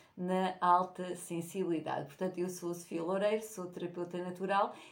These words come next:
e sou especializada em pessoas altamente sensíveis. Empodero e inspiro pessoas altamente sensíveis a despertar o seu potencial máximo,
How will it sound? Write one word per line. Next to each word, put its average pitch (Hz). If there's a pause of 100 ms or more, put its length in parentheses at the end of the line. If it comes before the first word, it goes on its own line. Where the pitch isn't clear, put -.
e 262
sou 202
especializada 180
em 175
pessoas 170
altamente 170
sensíveis. 151 (240)
Empodero 180
e 185
inspiro 180
pessoas 175
altamente 175
sensíveis 185
a 190
despertar 170
o 175
seu 175
potencial 175
máximo, 202